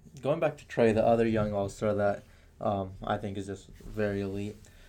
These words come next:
Um, he's just the second ever player to lead the league, the, lead the league in points and assists in the same season. Um, I think when he, he gets those passes going early in the game, and then he starts getting hot, um, around the second, second and third quarter,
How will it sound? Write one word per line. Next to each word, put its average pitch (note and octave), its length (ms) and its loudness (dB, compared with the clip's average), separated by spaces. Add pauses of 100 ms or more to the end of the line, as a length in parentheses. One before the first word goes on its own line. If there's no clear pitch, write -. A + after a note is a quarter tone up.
(180)
Um, G2+ 300 0
he's A#2+ 240 -4
just C3 160 -4
the B2+ 60 -8
second A#2+ 340 -2
ever A#2 160 0
player A2+ 260 -2
to A2+ 60 2
lead A2 260 -2
the - 100 -8 (400)
league, A#2+ 460 -2
the, A2+ 120 -2
lead A#2+ 440 -4
the C3 80 0
league A#2+ 220 0
in A2 80 -4
points A#2+ 400 -4
and A#2+ 240 -2
assists A2+ 300 -8
in A#2 100 -8
the G#2+ 60 -8
same A#2 340 -4
season. B2 480 -4 (440)
Um, G2+ 360 0 (200)
I A2+ 100 0
think A#2+ 240 -8
when A#2+ 100 -2
he, A#2 60 -2
he A2+ 140 -4
gets B2+ 240 -2
those C3 140 -2
passes A2+ 380 -2
going A2+ 240 -2
early A2+ 240 0
in A2 120 -2
the G#2 60 -8
game, G#2+ 300 -2
and G#2+ 80 -4
then A2 120 -4
he A2 80 -4
starts A2+ 320 -4
getting A2+ 260 -2
hot, G#2+ 340 0 (300)
um, G#2 280 0
around G#2+ 180 2
the G#2+ 60 0
second, A2 480 -2
second A#2+ 300 -2
and A2+ 140 -2
third A2+ 200 0
quarter, A2 440 0